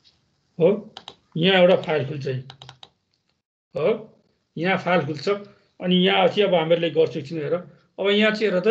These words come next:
यो main यो release चाहिँ हामीले थर्टी टू बिटमा राख्ने है, thirty two bit रिलिजमा राख्ने। ठिक छ? यो गऱ्यो भने कसैको sixty four bit नचल्न पनि सक्छ। अब हामीले यहाँ कोड गर्ने हो, के गर्ने भन्ने कुरा यहाँ गर्छौँ।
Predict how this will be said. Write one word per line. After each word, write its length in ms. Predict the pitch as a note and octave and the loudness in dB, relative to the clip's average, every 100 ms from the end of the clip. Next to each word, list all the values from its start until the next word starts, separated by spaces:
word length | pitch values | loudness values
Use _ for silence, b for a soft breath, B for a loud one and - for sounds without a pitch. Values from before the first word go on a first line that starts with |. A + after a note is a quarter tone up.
| A#3+ - _ _ _ _ _ _ _ _ - _ b _ | -2 -6 _ _ _ _ _ _ _ _ -20 _ b _
यो 260 | E3 A3 A#3+ | -4 2 4
main 240 | A3 A3 | 4 0
यो 160 | G#3 G#3+ | 2 4
release 360 | F3 G#3 - - | 4 0 -2 -2
चाहिँ 140 | F#3+ | -2
हामीले 240 | F3 F#3+ F#3+ | -2 -2 -4
थर्टी 200 | - F#3+ | -4 -4
टू 120 | F#3+ | -2
बिटमा 240 | F#3 D#3+ D#3+ | -4 -2 -2
राख्ने 260 | C3+ C3+ | -2 -2
है, 120 | F#3 E3+ C3 - _ _ _ _ _ - | -2 -2 -6 -16 _ _ _ _ _ -14
thirty 240 | - G#3 | -12 -10
two 160 | G3 F#3 | -10 -8
bit 140 | G3 | -8
रिलिजमा 460 | E3 D#3+ F3+ D#3+ D#3+ | -6 -2 -2 0 -2
राख्ने। 340 | D3 C3+ D#3+ A3 - - _ _ _ _ _ _ _ | -2 -4 -4 -6 -10 -20 _ _ _ _ _ _ _
ठिक 160 | - B2+ | -18 -4
छ? 60 | G#3+ B3 - _ _ _ _ _ _ _ _ - | -4 -4 -10 _ _ _ _ _ _ _ _ -10
यो 120 | D#3+ | -4
गऱ्यो 260 | D#3+ E3 D#3+ | 2 4 4
भने 120 | F#3 | 2
कसैको 300 | F#3 E3 E3 | -4 -6 -8
sixty 280 | C3 E3+ E3 | -10 -10 -4
four 160 | F3 | -2
bit 140 | E3 D#3+ | -2 -4
नचल्न 280 | E3 F3+ F#3 | -2 0 0
पनि 100 | G3 | 0
सक्छ। 240 | D3+ - | -4 -4
अब 640 | F3+ - - _ _ G3+ G#3 | -6 -8 -20 _ _ 2 4
हामीले 300 | A3+ F#3+ G3 | 4 2 0
यहाँ 280 | F#3 F#3 - | 0 0 0
कोड 180 | E3 D#3 | -2 -2
गर्ने 260 | C#3 B2+ | -2 -4
हो, 60 | A#2 - _ _ | -10 -16 _ _
के 220 | G3+ A3 | 0 2
गर्ने 340 | G3+ G3 F#3+ | 2 2 0
भन्ने 180 | F#3+ C#3+ | -2 -4
कुरा 140 | C#3+ D#3 | -2 -2
यहाँ 180 | C#3 | -4
गर्छौँ। 280 | B2 A#2+ D3 | -10 -10 -14